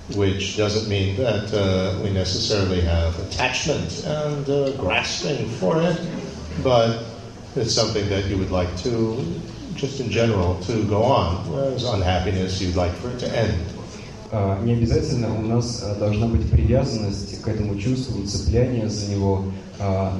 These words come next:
Speaker 2: но это просто, когда мы хотим, чтобы это чувство продолжалось, а, в противовес страданию, определение которого, а, в том, что мы хотим, чтобы это чувство закончилось.
Speaker 1: Now that's just talking about the actual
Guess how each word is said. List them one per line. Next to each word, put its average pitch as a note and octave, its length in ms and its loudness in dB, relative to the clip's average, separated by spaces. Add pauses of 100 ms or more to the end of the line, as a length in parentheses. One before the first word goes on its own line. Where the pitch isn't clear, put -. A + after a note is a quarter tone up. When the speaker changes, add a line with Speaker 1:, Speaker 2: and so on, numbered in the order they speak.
Speaker 2:
но A#2+ 300 0
это A#2 160 -2
просто, A2 580 0
когда G#2 220 -2
мы G#2+ 160 -2
хотим, G#2+ 340 0
чтобы G#2 260 0
это G2+ 140 0
чувство A2+ 280 -2
продолжалось, G#2+ 1040 2 (340)
а, G2 380 2
в F#2+ 180 -2
противовес A2 840 0
страданию, A#2 560 2
определение G#2+ 560 2
которого, G#2+ 680 2 (280)
а, G2+ 340 2
в - 180 0
том, A#2 240 4
что - 180 -4
мы G#2 380 0 (100)
хотим, A2 240 0
чтобы - 220 0
это - 160 0
чувство G#2+ 300 -2
закончилось. G2 800 -2 (220)
Speaker 1:
Now F#2+ 120 2
that's A#2 320 2
just G#2 280 0
talking C3+ 340 0
about F#2 340 2
the F2+ 140 2
actual B2 800 2